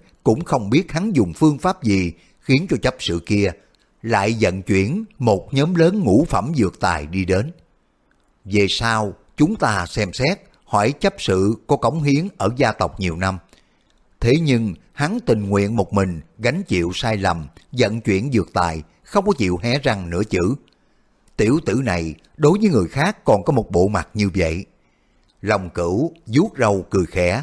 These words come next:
lắc đầu than thở, trong ánh mắt có một tia ngưng trọng thật sâu. Tạ Thiên Dương lại giật mình lẩm bẩm: "Wow, tiểu tử này á,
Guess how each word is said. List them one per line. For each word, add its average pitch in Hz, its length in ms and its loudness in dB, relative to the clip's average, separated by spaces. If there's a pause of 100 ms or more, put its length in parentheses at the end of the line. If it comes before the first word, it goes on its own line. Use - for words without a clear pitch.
(280)
lắc 170 260 -4
đầu 92 360 -2
than 95 180 -2
thở, 87 240 0 (500)
trong 147 260 -2
ánh 143 260 -4
mắt 214 220 -2
có 202 80 2
một 110 200 -4
tia 113 220 4 (100)
ngưng 135 220 -2
trọng 80 220 -2 (100)
thật 82 160 -4
sâu. 92 280 -2 (960)
Tạ 95 300 0
Thiên 110 220 -2
Dương 107 440 0 (240)
lại 104 280 -4
giật 113 240 -2
mình 95 220 0 (100)
lẩm 92 240 -4
bẩm: 95 220 0 (760)
"Wow, 113 440 0 (500)
tiểu 110 280 4
tử 117 140 4
này 95 300 0
á, 113 60 -2